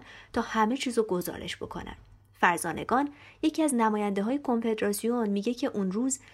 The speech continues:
کنسول ایران توی مونیخ هم اونجا بوده و بهشون میگه که این کارهای شما باعث آبروریزی جلوی خارجی‌ها می‌شه و با این استدلال سعی داشت از اعتراضشون جلوگیری بکنه، اما خب نتیجه‌ای از کارش نمیگیره و نمیتونه دانشجوهای معترض رو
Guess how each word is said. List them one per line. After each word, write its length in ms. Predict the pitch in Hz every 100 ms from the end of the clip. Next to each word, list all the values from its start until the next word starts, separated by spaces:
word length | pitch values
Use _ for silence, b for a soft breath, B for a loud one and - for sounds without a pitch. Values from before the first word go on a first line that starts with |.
| B
کنسول 560 | - 226 220 214 269 262
ایران 380 | 262 220 202 233
توی 420 | 247 233 220 214
مونیخ 440 | 190 175 190 -
هم 160 | 226 208
اونجا 220 | 165 175
بوده 280 | 170 - 107
و 40 |
بهشون 360 | 165 170 185 226
میگه 240 | 190 190
که 240 | 226 262 254 B B B
این 140 | 285
کارهای 400 | 311 247 180 220
شما 460 | 285 - 190 220 233
باعث 300 | 196 - - -
آبروریزی 800 | 208 202 196 190 180 180 165 226
جلوی 280 | 220 185 -
خارجی‌ها 640 | 226 180 - - - 160 165
می‌شه 320 | - - - - _
و 100 | 165
با 60 | 156
این 140 | 240 269
استدلال 640 | 254 - 220 214 202 190 B B B -
سعی 360 | - 208 240
داشت 240 | 240 226 -
از 180 | 202 202 -
اعتراضشون 840 | 196 185 202 190 214 240 226 214
جلوگیری 480 | 190 175 - - -
بکنه، 360 | - - 185 -
اما 200 | 233 233
خب 260 | - 214 -
نتیجه‌ای 640 | 208 208 214 214 208 269
از 180 | 247 214
کارش 320 | - - 208
نمیگیره 380 | 190 143 - -
و 100 | 190
نمیتونه 460 | 202 196 165 185 175
دانشجوهای 580 | 175 170 170 175 202 294
معترض 540 | 269 226 208 185 180
رو 180 | 175